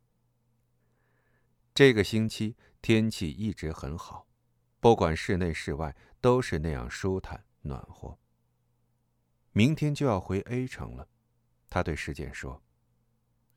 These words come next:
：“石简，我给你画幅画吧。”石简点了点头，没有拒绝他。可惜，那幅画儿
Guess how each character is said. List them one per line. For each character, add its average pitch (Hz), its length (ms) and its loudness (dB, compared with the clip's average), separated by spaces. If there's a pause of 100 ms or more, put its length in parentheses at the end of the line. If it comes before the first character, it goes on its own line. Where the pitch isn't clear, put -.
(1400)
：“石 - 200 -6
简， 67 340 -8 (1040)
我 80 120 -2
给 85 160 -4
你 67 320 -6 (340)
画 87 120 0
幅 87 140 -4
画 110 220 -6
吧。” - 180 -18 (2000)
石 127 240 2
简 123 240 0
点 67 180 -2
了 80 80 -2
点 64 280 -8
头， - 300 -12 (280)
没 80 200 2
有 80 180 -2
拒 71 220 -8
绝 - 220 -16
他。 - 180 -16 (2250)
可 92 160 4
惜， 104 300 -4 (540)
那 87 200 2
幅 76 180 -6
画 67 220 -6
儿 - 160 -16